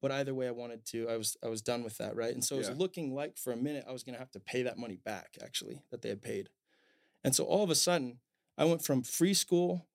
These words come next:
Speaker 1: all four years, study whatever I want, rent,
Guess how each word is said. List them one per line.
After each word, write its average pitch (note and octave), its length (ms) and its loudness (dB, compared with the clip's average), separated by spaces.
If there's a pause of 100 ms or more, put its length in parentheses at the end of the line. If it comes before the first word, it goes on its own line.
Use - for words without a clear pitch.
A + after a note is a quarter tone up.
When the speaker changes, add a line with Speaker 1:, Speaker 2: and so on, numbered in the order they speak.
Speaker 1:
all D#3+ 200 4
four E3 260 0
years, C#3+ 520 -2 (680)
study D#3 260 4
whatever C#3+ 260 4
I C3 60 4
want, C3 400 2 (720)
rent, C#3+ 460 0